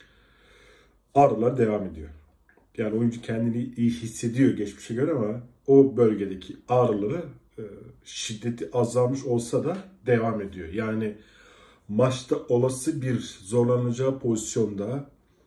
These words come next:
sakatlığı tekrar eski haline dönüp hatta o, ondan da daha da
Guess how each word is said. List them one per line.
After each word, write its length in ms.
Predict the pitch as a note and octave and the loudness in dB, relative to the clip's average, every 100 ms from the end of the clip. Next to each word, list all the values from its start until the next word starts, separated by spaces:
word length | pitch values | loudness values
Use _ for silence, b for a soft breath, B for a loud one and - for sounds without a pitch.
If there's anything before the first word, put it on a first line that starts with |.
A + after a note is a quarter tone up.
| _ - | _ -14
sakatlığı 1080 | - - A#2+ - B2 - B2+ A#2+ G#2 G2 - | -10 -6 -4 -2 -4 -4 -2 0 0 -2 -2
tekrar 480 | C3+ C3+ A#2 G#2+ A#2+ | 0 0 -2 -2 -4
eski 280 | - - | -4 0
haline 400 | B2+ A#2 A2+ B2 | 0 0 -2 -2
dönüp 240 | A#2+ C3+ - | -2 -4 -2
hatta 460 | B2 C#3 - A#2+ | 0 0 -2 -2
o, 380 | A2 A#2 A#2 A#2+ - _ | 0 0 -2 -4 -12 _
ondan 540 | B2 A2+ A2 E3 D#3+ C3+ | -2 0 4 4 4 2
da 140 | A#2 | 4
daha 240 | A#2+ B2 | 4 2
da 240 | B2+ C3 | 0 -4